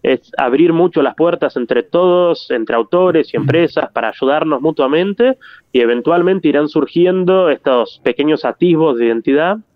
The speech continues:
que nos va a permitir crear algo que sea muy nuestro, muy identificable, que aquí guste mucho además,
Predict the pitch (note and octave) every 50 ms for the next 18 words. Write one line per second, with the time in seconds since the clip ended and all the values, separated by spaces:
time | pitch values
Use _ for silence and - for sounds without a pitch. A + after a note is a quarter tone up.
0 | _ _ _ _ _ _ - A#2 A2+ G#2+ B2 C#3+ C#3 D3+ C#3 C3+ C3+ - E3 E3+
1 | E3 - - B2+ C3 B2+ B2+ C3 C#3 D3 E3+ F3+ F3 D#3 - - - - D3 C#3+
2 | C#3+ C#3+ C3+ C3 C#3+ D3 D#3+ E3+ E3+ E3 E3 D#3+ E3 E3+ D#3 - - D#3+ D#3 C3+
3 | B2+ C3+ C#3+ D3+ D3 C#3 B2 C3 - - B2+ - D3 D3 D3+ D#3 F3 F#3 F#3+ G#3
4 | - _ _ - - _ _ - A2+ A2 - D#3+ D#3+ D#3 E3 F3 F3 - - B2
5 | C#3+ F3+ G3+ F#3+ - - C3+ B2 B2+ C#3 D3 C#3+ E3+ G3+ - - _